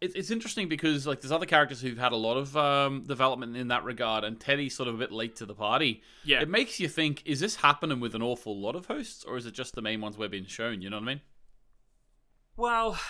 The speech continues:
Speaker 2: I mean, they're all, the ho-, the hosts that we've seen are being woken up via external influences, so I can't imagine there's, like, other people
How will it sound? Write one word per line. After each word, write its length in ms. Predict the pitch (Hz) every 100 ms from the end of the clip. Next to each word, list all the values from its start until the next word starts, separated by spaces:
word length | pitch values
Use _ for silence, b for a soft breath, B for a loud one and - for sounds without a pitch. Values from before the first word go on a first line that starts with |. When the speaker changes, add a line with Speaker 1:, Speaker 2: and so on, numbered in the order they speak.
| B
Speaker 2:
I 80 | 190
mean, 180 | 196 202
they're 200 | 208 214
all, 400 | 240 247 226 175 - - - - - - - - _ _ -
the 140 | 160
ho-, 160 | 175 190
the 120 | 170
hosts 260 | 190 220 -
that 100 | 175
we've 180 | 165 143
seen 380 | - 147 139 123
are 140 | 131
being 340 | 131 135 135 131
woken 380 | 147 139 - 143
up 220 | 131 -
via 720 | 135 147 143 135 127 123 113 - _ _ _ _ _ -
external 600 | 143 - 156 139 131 127
influences, 800 | 123 - 123 104 - 104 -
so 540 | - - - 151 147 143
I 80 | 139
can't 220 | - 226
imagine 340 | 165 147 143 139
there's, 280 | 127 127 143
like, 180 | 127 - _ _ _ _ _ _ _ _ 139
other 220 | 135 135
people 640 | - 139 - 139 131 127